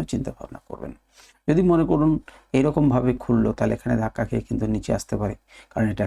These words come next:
কিন্তু ভালো লেভেল যেখান থেকে মার্কেটকে নিচে নামিয়েছে একদম টানা এত দূর। সুতরাং আপনারা নজর রাখুন ইরানের সঙ্গে ইসরায়েল আইআইএর সঙ্গে ঝামেলা, সেই ঝামেলার সঙ্গে আপনারা নজর রাখুন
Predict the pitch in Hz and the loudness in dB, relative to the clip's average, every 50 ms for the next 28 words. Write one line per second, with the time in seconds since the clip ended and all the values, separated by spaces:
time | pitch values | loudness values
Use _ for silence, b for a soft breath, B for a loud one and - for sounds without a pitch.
0 | - - 104 95 95 - 170 208 226 - _ _ _ - 131 117 117 123 120 110 | -2 -2 -2 -2 0 0 0 0 0 -6 _ _ _ -4 -2 0 2 2 2 2
1 | 104 104 123 143 131 117 98 104 95 98 95 98 - 131 117 98 90 - - - | 2 0 0 0 -2 -2 -2 -2 -2 -2 -4 -4 -4 -4 -4 -2 -4 -6 -8 -12
2 | - - - - 131 120 101 - - 107 98 92 87 90 95 98 98 - - 113 | -12 -10 -8 -4 -2 -2 -2 -2 -4 -4 -2 -2 -2 -2 -2 -4 -4 -4 -4 -4
3 | 110 113 - _ - 135 147 139 - - 87 92 92 - - - - - 73 64 | -4 -4 -4 _ -4 -4 -2 -2 -4 -4 -4 -2 -4 -4 -6 -6 -6 -6 -4 -4
4 | - - - B B B B B B B B B - 147 139 160 151 151 156 151 | -6 -8 -14 B B B B B B B B B 0 0 2 2 2 2 0 -2
5 | 151 B B B B B B 110 110 - - 131 123 120 117 - - - 110 107 | -4 B B B B B B -2 -2 0 0 0 2 2 0 -2 -6 -6 -2 0
6 | 101 98 117 147 151 151 143 131 135 - 135 127 127 123 - b b b b - | 2 2 2 2 2 2 0 -2 0 2 2 2 2 0 -6 b b b b 0
7 | 120 113 113 113 113 113 107 - - - 107 107 107 101 104 98 95 - - - | 2 2 4 4 4 4 2 0 -4 -4 -2 -2 0 2 2 0 0 -2 -6 -6
8 | - - 104 104 104 104 104 104 104 - - - 110 113 107 101 98 98 98 101 | -4 0 0 2 2 2 2 0 -2 -2 0 0 0 2 2 2 2 2 2 0
9 | 101 - - - - 98 98 95 98 98 - - - _ - - - 104 104 113 | -2 -4 -8 -8 -4 -2 -2 0 0 -2 -2 -4 -8 _ -14 -8 -4 0 0 2
10 | 120 139 139 - b b b b b b b - 113 101 104 101 98 104 107 104 | 2 0 -2 -4 b b b b b b b -6 -4 -2 -2 0 0 0 0 0
11 | 101 101 - - 104 101 104 101 101 98 - - _ _ _ _ 101 - - 104 | -2 -2 -4 -2 0 0 2 0 0 -2 -4 -8 _ _ _ _ -10 -6 -2 0
12 | 95 92 92 98 - _ _ 113 98 95 92 107 110 123 120 113 113 - - 143 | 2 2 0 0 -6 _ _ -4 -4 -2 -2 -2 0 0 0 0 0 0 0 0